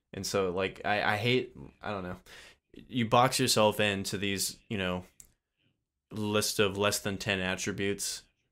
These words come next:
and it's just, like, what is the point of living? Like, you really wanna live your life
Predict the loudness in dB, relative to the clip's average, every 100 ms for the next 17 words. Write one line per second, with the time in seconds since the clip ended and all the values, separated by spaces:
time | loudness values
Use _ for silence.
0 | _ _ -10 -6 -2 -2 -2 0 -2 2
1 | 2 4 0 0 0 0 0 0 -2 -6
2 | -8 -8 -6 0 2 4 4 2 -2 0
3 | 0 0 0 0 0 -2 -12